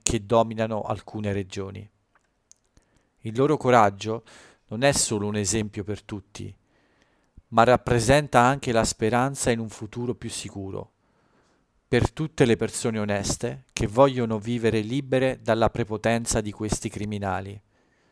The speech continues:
Tutti gli italiani, amanti della giustizia, ammirano la determinazione di questi uomini, che sapevano di rischiare la vita,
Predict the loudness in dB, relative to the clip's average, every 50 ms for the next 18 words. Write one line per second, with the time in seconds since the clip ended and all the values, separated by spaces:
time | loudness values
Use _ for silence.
0 | _ _ _ _ _ _ _ _ _ _ _ _ _ _ _ _ _ _ _ _
1 | _ _ _ -4 -4 -4 -4 _ -2 0 0 2 2 2 2 2 2 2 2 4
2 | 4 2 2 0 -2 -6 -10 -12 -14 -16 _ -8 -6 -4 0 0 0 0 -2 -4
3 | -4 -2 -2 -2 -2 -2 -4 -6 -8 -10 -8 -6 -6 -6 -4 -4 -4 -2 -4 -6
4 | -8 _ _ _ _ _ _ _ _ 0 2 2 2 2 0 0 2 2 2 0
5 | 2 2 2 2 4 2 2 2 0 0 0 -2 -2 -2 -2 -2 -2 -2 -2 -4
6 | -4 -4 -6 -6 -6 -6 -6 -6 -6 -6 -6 -4 -6 -6 -6 -8 -14 -16 -16 -18
7 | _ _ _ _ _ _ _ _ _ _ _ _ _ _ _ _ _ -2 2 4
8 | 4 4 4 4 4 4 4 4 4 4 2 0 -4 -6 -6 -4 -4 0 2 4
9 | 4 4 4 2 0 -2 -4 -8 -6 -4 -4 -4 -4 -6